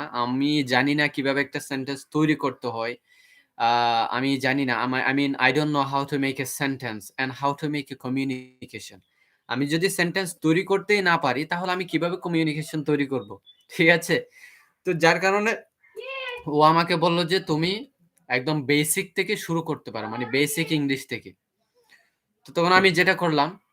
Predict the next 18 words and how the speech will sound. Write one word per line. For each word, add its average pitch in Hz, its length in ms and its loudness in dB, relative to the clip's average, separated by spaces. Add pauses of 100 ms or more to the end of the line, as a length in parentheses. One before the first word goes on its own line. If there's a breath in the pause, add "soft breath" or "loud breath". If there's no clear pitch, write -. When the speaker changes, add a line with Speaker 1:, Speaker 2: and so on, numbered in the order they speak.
(220)
Speaker 1:
<clears throat> 190 400 -2
যে, 147 200 0
বেসিক 165 500 2
ইংলিশের 202 640 -4
মধ্যে 190 300 -4
তো 185 100 -2
অনেকগুলো 156 460 2
আছে। 120 260 -2 (1000)
যেমন 156 280 4
একটা 156 220 4
সেন্টেন্স 151 460 -2
কিভাবে 139 380 -2
তৈরি 147 360 2
হয়, 123 320 -2 (560)
তারপর 127 260 -4
হচ্ছে 139 340 -6 (800)
আ, 120 140 -2 (460)
সেন্টেন্স 151 480 0